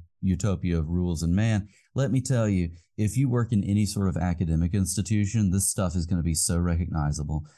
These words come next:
because, and probably any sort of institution, because it's all just, like, stupid rules that are put in place,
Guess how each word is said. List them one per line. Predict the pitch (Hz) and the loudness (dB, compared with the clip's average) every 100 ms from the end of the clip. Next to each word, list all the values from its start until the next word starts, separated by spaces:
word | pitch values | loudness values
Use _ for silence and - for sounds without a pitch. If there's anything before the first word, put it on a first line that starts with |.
| _ _ - | _ _ -4
because, | 107 107 101 90 - | -2 0 0 0 0
and | 131 98 | -2 -2
probably | 170 147 117 107 | -2 0 2 2
any | 110 | 0
sort | 107 101 87 | 0 -2 0
of | |
institution, | 87 82 - - 78 - 82 | 0 -2 -6 -4 -4 -4 -4
because | 98 131 113 | -2 -2 -2
it's | 131 123 - | 0 -2 -2
all | 117 120 113 | -2 0 0
just, | 110 101 - 110 | 0 0 0 -2
like, | 92 85 82 - _ _ | 0 0 -4 -12 _ _
stupid | - - - 151 160 151 | -4 -2 0 0 2 2
rules | 120 123 123 117 107 | 2 2 4 2 0
that | 104 95 | 0 0
are | 92 | 0
put | - 113 | -2 0
in | 101 87 | 0 0
place, | 92 87 82 80 - - - | 0 0 2 0 -2 -4 -6